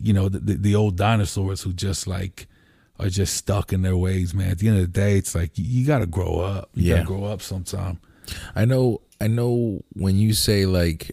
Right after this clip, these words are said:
Speaker 2: um, like, music, I, I learned that, uh, I'll, I'll probably say, like, maybe ten years ago when I started really opening my mind up to,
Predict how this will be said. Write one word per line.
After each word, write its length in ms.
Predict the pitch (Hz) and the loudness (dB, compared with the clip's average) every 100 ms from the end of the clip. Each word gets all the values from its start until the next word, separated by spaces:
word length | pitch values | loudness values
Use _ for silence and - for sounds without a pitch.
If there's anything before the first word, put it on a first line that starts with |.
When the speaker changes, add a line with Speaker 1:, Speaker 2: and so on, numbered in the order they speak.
| - | -6
Speaker 2:
um, 520 | 82 78 76 71 87 - - _ _ _ - _ - - - | -4 -2 -2 -4 -6 -10 -20 _ _ _ -20 _ -12 -12 0
like, 180 | 110 107 | 4 8
music, 540 | 123 160 151 143 - _ _ _ _ _ 107 | 8 8 8 2 -2 _ _ _ _ _ 4
I, 240 | 123 127 113 | 4 4 2
I 260 | 117 120 | 4 4
learned 260 | 117 110 107 | 2 2 2
that, 180 | 95 90 - | 2 0 -4
uh, 160 | 85 - - - - - - | -6 -6 -12 -14 -16 -16 -6
I'll, 160 | 104 - | -4 -2
I'll 80 | 117 | 0
probably 280 | 127 104 101 | 2 2 0
say, 140 | 98 | 0
like, 180 | 92 92 | -2 0
maybe 220 | 92 87 | -2 0
ten 320 | - 107 104 | 0 2 4
years 220 | 101 98 95 | 4 4 4
ago 320 | 92 92 87 | 4 4 2
when 200 | 90 90 | 0 0
I 120 | 90 | 0
started 500 | - 107 101 101 90 | 0 2 4 6 4
really 300 | 95 95 90 | 4 2 2
opening 360 | 95 90 92 87 | 2 2 0 2
my 120 | 82 | 0
mind 360 | 85 87 92 90 | 2 2 2 2
up 140 | 82 | -2
to, 340 | - 90 87 | -2 0 0